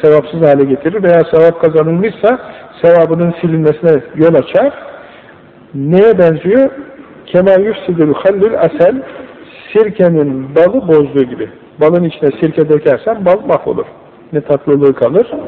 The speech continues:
ne tadı kalır, ne tuzu kalır. Bir şeye benzemez yani. Sirkeyle karıştığı zaman bal mahvolmuş olur. Onun için güzel huya hepimiz dikkat ve gayret edelim. Allah Teala Hazretleri hepimizi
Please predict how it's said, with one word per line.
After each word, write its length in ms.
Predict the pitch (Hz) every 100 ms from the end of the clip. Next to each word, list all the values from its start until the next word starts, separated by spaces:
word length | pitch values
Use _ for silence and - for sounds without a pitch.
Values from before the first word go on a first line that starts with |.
| - - - - 156
ne 80 |
tadı 220 | 151 147 151
kalır, 320 | 135 143 156
ne 80 | 151
tuzu 240 | 151 147
kalır. 260 | 131 147 254 - - - - -
Bir 40 |
şeye 800 | - 208 - - - - 190 190
benzemez 480 | 175 160 160 143 131
yani. 180 | 117 113
Sirkeyle 360 | 139 135 151 131
karıştığı 400 | 127 117 - 135
zaman 360 | 123 120 117 120
bal 140 | 196 - - - - -
mahvolmuş 460 | 156 135 123 123
olur. 160 | 117 110 - - - - - - - - -
Onun 200 | 226 233
için 260 | 185 269 285 - - - -
güzel 320 | 175 190 175
huya 340 | 139 143 185 175
hepimiz 400 | 147 143 202 233 - - - - -
dikkat 320 | 139 - 185 202
ve 60 |
gayret 380 | 175 151 151 143
edelim. 320 | 131 135 233 - - - - -
Allah 240 | 185 190 190
Teala 300 | 185 180 160
Hazretleri 480 | 160 156 147 151 147
hepimizi 600 | 202 175 143 175 247